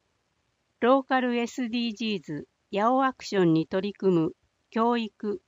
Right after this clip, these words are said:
食、文化、環境、観光、それぞれの領域で活動する六つの団体が順番に登場し、活動の発表を行いました。トークセッションでは、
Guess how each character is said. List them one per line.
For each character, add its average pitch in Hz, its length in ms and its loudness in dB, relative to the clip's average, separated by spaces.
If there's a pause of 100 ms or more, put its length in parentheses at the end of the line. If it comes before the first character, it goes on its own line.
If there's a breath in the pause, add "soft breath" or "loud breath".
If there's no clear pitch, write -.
食、 196 560 -6 (400)
文 247 220 4
化、 - 280 -6 (340)
環 226 260 2
境、 202 420 -2 (240)
観 208 240 2
光、 190 360 -4 (680 soft breath)
そ 220 200 -6
れ 269 100 2
ぞ 269 140 0
れ 220 140 2
の 170 160 2
領 226 240 0
域 226 300 -6
で 214 160 -2
活 208 340 -6
動 220 200 -2
す 208 220 -6
る 202 240 -4 (140)
六 208 200 2 (120)
つ 285 120 0
の 240 140 6
団 190 220 2
体 196 300 0
が 190 200 0 (180)
順 240 280 4
番 233 280 2
に 220 180 0
登 208 220 -2
場 196 220 -4
し、 190 320 -10 (580)
活 220 300 -4
動 247 220 2
の 233 180 2
発 226 220 -4 (100)
表 254 100 2
を 233 320 0
行 220 180 -2
い 202 260 4
ま 190 120 0
し - 160 -16
た。 - 200 -8 (1200)
ト 277 200 4
ー 277 40 -10
ク - 100 -16
セ 277 180 -2
ッ 269 40 -2
シ - 180 -4
ョ 208 100 6
ン 175 80 4
で 175 120 0
は、 170 200 -2